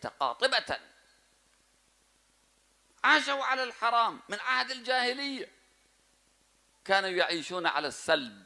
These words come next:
والنهب وسرقة الأموال والدجل على الناس،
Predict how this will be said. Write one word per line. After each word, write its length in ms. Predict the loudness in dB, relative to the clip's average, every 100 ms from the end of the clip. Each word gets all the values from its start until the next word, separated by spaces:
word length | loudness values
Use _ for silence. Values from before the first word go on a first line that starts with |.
| _
والنهب 680 | -8 -2 2 2 2 -4 -16 -20 _ _ _ _ -6
وسرقة 520 | 0 0 2 0 -2
الأموال 680 | -4 -6 -2 2 2 0 -2
والدجل 500 | 0 0 0 0 0
على 240 | 0 0
الناس، 520 | 0 0 0 -4 -18